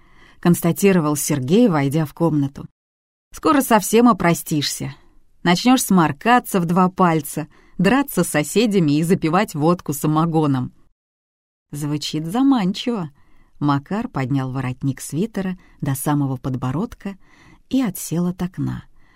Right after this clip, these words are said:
в которое колотился набирающий силу ветер. «Ладно, ближе к делу». Бабкин расположился за столом и открыл блокнот.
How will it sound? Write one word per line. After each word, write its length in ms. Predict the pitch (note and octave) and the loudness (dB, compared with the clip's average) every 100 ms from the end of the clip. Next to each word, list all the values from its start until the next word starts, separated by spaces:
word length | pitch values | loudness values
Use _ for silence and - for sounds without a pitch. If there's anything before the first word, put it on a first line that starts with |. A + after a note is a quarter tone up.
| - | -20
в 100 | - | -10
которое 640 | C#3 C#3+ G#3+ A#3+ A3+ G3+ | -8 -4 -4 -4 -6 -8
колотился 800 | - C3+ C3 - A#3 B3+ - G3+ | -6 -6 -6 -6 -6 -6 -8 -2
набирающий 840 | F3+ C#3 C3 D3+ F#3+ F3+ - - | -2 -2 -4 -6 -6 -6 -8 -8
силу 400 | C3+ - C3+ C#3 | -8 -8 -6 -6
ветер. 460 | C3 B2 A#2+ - - - _ _ _ _ _ _ _ _ | -6 -6 -8 -14 -20 -20 _ _ _ _ _ _ _ _
«Ладно, 500 | D#3 E3 C#3+ C3 C3 - - - | 0 0 0 -4 -6 -14 -20 -10
ближе 320 | - A#3 A3+ D#3+ | -2 0 2 0
к 80 | |
делу». 340 | C#3 C3+ A#2+ B2 - _ _ _ _ _ _ _ _ | 0 -2 -4 -8 -16 _ _ _ _ _ _ _ _
Бабкин 540 | C#3+ E3 B3+ - A#3 F#3 | -4 -4 -4 -4 -2 -2
расположился 760 | C#3+ - C#3 C3+ C#3 C3+ C#3+ | -4 -4 -4 -2 -4 -4 -6
за 140 | C3 | -6
столом 440 | B2+ - C3 F#3 A3+ | -6 -6 -6 -4 -4
и 140 | - | -4
открыл 440 | D3 B2 - C#3 C#3 | -6 -8 -8 -4 -4
блокнот. 600 | C#3 C#3 - B2+ - | -4 -6 -8 -10 -10